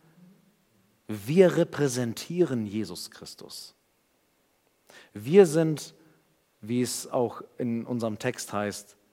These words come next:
ähm, nicht in unserem Text, sondern in Offenbarung eins, Vers sechs, wir sind gemacht zu einem Königtum, zu Priestern. Wir repräsentieren.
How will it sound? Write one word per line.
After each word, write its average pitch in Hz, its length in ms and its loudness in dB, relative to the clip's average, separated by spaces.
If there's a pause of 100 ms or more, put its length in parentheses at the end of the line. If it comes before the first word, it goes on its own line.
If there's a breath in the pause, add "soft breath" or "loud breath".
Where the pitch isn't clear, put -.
ähm, 107 320 -6
nicht 113 200 -8
in 110 100 -4
unserem 104 260 -6
Text, - 240 -8
sondern 104 240 -4
in 104 120 -4
Offenbarung 110 540 -2
eins, 117 260 -6
Vers 98 260 -8
sechs, - 320 -8 (280 loud breath)
wir 123 120 -2
sind 117 240 -4
gemacht 120 420 -4
zu - 140 -6
einem 107 300 -8
Königtum, 143 760 -4 (320 loud breath)
zu - 240 -6
Priestern. 92 800 -8 (1160 soft breath)
Wir 117 280 -2
repräsentieren. 95 880 -10